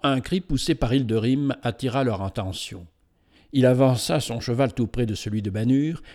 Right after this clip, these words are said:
en indiquant du doigt le programme de la fête. « Lis-le-moi », lui dit le jeune homme. «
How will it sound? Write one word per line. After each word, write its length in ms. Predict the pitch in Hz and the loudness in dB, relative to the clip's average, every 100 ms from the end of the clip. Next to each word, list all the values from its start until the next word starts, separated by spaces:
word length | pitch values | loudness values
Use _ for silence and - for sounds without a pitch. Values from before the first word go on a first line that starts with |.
| - - | -16 -4
en 160 | 123 | 2
indiquant 560 | 143 139 123 117 160 135 | 4 4 2 0 -2 -2
du 120 | 107 | -2
doigt 220 | 113 139 | 0 0
le 80 | 107 | 2
programme 400 | - 107 117 127 | 0 0 -2 -4
de 100 | 104 | -4
la 120 | 95 | -6
fête. « 420 | - 104 - - - _ _ _ _ _ _ _ _ _ _ 131 | -8 -12 -16 -20 -20 _ _ _ _ _ _ _ _ _ _ 4
Lis-le-moi », 560 | 170 226 233 165 101 113 | 6 6 4 -2 -4 -4
lui 160 | 120 | -2
dit 120 | 120 120 | 2 0
le 80 | |
jeune 220 | 101 113 110 | 0 -4 -8
homme. « 220 | 90 | -10